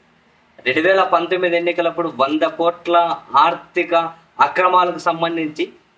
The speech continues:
ఆ, ఈ సెర్చెస్ జరుగుతూ ఉన్నాయి. And అభియోగాలు కూడా ఏంటి అంటే,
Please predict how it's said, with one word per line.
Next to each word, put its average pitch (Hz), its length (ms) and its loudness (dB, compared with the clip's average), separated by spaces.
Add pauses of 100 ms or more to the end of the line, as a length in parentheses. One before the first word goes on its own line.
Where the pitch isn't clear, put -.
ఆ, 143 160 2
ఈ 202 180 -2
సెర్చెస్ 196 420 0
జరుగుతూ 165 320 0
ఉన్నాయి. 101 300 -4 (960)
And 147 120 2
అభియోగాలు 180 540 2
కూడా 175 220 0
ఏంటి 165 380 -4
అంటే, 151 360 -6